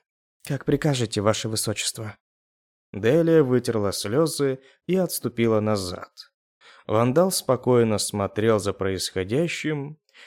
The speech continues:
и когда завесь палатки закрылась, произнес: "Хорошо. А сейчас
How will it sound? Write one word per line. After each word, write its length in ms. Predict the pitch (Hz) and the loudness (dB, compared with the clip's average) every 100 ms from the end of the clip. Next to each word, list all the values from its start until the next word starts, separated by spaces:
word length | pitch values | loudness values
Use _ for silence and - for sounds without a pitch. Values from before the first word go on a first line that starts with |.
| - | -10
и 140 | - 120 | -6 -2
когда 640 | 117 107 107 113 110 107 | -2 0 2 4 2 0
завесь 600 | - 101 101 107 98 92 | -6 -6 0 0 0 -6
палатки 580 | - 95 98 98 - 101 | -4 -2 0 0 -2 -6
закрылась, 880 | 87 90 92 131 151 143 131 - - _ | -6 -6 -4 -2 0 -2 -4 -12 -16 _
произнес: 880 | - 107 107 95 95 87 - - - _ _ _ | -4 -2 -2 -4 -8 -12 -14 -16 -16 _ _ _
"Хорошо. 760 | - 120 127 120 - 95 87 82 - - _ _ _ _ | -2 2 4 4 2 -2 -4 -6 -10 -20 _ _ _ _
А 120 | - | -6
сейчас 1000 | 90 107 98 - 107 120 123 123 - - | -4 -2 -2 0 4 6 6 2 -4 -10